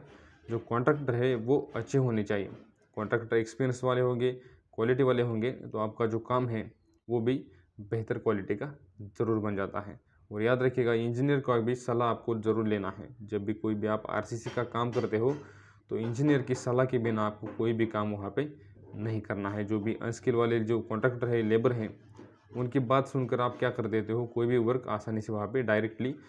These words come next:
बिना इंजीनियर से बात किए कर देते हो। उसके बाद, बाद में क्या हो जाता है, बहुत ही बड़ी दिक्कत आपके सामने आ जाती है, काम वहाँ पे आपका गलत हो जाता है और आपका नुकसान भी वहाँ पे हो जाते हैं।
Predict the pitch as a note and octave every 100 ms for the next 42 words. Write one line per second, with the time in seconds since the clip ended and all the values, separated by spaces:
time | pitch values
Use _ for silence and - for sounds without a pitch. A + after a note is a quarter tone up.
0 | - - - A#2 B2+ A#2 A2+ A#2+ A2+ A2
1 | A#2 A2+ - A#2 A#2 A#2 G#2+ G#2+ G2+ G2+
2 | G2+ - _ _ _ - - _ _ G#2+
3 | - A#2+ A2 A#2 G#2+ A2 A2+ A2+ A2+ A2+
4 | G#2 G2 G#2+ B2 D#3 - - - - -
5 | G#2 B2 B2+ A2+ A2+ A2 A2 - B2+ G#2+
6 | G#2+ A2+ - G#2+ G#2 G2 G2 F#2+ F#2 G2
7 | G2 F#2 A2 A2 A2 G#2+ G2+ G2+ G2+ C#3
8 | D3 - - _ - G#2 B2 C3 B2+ G#2+
9 | G2 F#2 G2 G2 - G2+ G#2+ A2 G#2 A2
10 | - D3 B2+ A2+ G2+ G#2 G#2 F#2+ F#2 F#2+